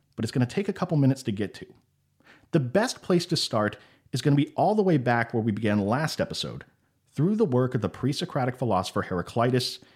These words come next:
and his famous debate with another pre-Socratic philosopher, Parmenides. So we already talked about Heraclitus, the doctrine of radical flux, the universe being in a constant state of change, not unlike the flowing of a river.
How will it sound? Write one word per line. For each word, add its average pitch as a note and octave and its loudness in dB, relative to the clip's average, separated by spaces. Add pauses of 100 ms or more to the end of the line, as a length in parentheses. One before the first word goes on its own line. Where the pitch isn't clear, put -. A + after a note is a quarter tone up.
(180)
and G2 -6
his G2+ -4
famous D#3+ -2
debate A#2+ 0
with G#2 -2
another C#3+ 6
pre-Socratic F2 -4
philosopher, D#2+ -4 (320)
Parmenides. F#2+ 0 (840)
So - 2
we A3 4
already C4 4
talked F#3+ 2
about D#3 4
Heraclitus, G2+ 0 (260)
the G2 0 (260)
doctrine A#2 2
of G#2 0
radical G#2+ 0
flux, - -2 (320)
the F#2+ 0 (100)
universe A#2 6
being A#2 4
in G#2 4
a G#2 0
constant D3 0
state G2+ 0
of F#2+ -2
change, C3+ 4 (280)
not D#3 4
unlike B2+ 4
the A#2 0
flowing G#2+ 2
of F2 -2
a F#2 2
river. G2 2